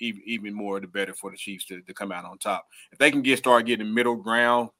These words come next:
you know, top, maybe top twenty, honestly, against the run, I think that would be good enough for the Kansas City Chiefs.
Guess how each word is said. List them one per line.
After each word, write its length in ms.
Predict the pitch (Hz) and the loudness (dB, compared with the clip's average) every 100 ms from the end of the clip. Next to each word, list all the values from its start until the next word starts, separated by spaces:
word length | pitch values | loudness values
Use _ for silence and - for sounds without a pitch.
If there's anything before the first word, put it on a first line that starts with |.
| _ | _
you 60 | - | -6
know, 160 | 110 98 | -4 2
top, 280 | - 123 - - - _ | 4 4 2 -20 -20 _
maybe 220 | 165 185 160 | 4 4 8
top 240 | 175 175 | 8 8
twenty, 360 | - 180 110 - _ _ _ - | 4 2 2 -4 _ _ _ 0
honestly, 400 | 139 151 131 127 | 2 2 0 -2
against 260 | 120 120 | 0 -2
the 80 | 117 | -4
run, 380 | 113 120 127 120 _ _ - | -2 0 0 -4 _ _ -14
I 60 | |
think 160 | - 123 | -6 0
that 100 | 127 | 0
would 140 | 127 | 0
be 80 | 110 | -4
good 160 | 110 120 | -4 -2
enough 260 | 123 131 | 0 -2
for 60 | - | -4
the 60 | 104 | -10
Kansas 200 | 101 98 | -10 -10
City 140 | 92 | -14
Chiefs. 320 | - 87 - | -14 -16 -18